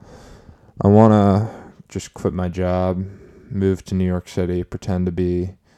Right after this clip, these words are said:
an Italian man, or actually just generic Western European man who knows,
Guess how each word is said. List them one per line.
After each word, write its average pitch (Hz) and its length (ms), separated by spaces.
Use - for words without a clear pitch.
an 92 100
Italian 92 680
man, 90 560
or 117 400
actually 113 520
just - 420
generic 101 500
Western 95 400
European 92 520
man 92 300
who 98 120
knows, 92 580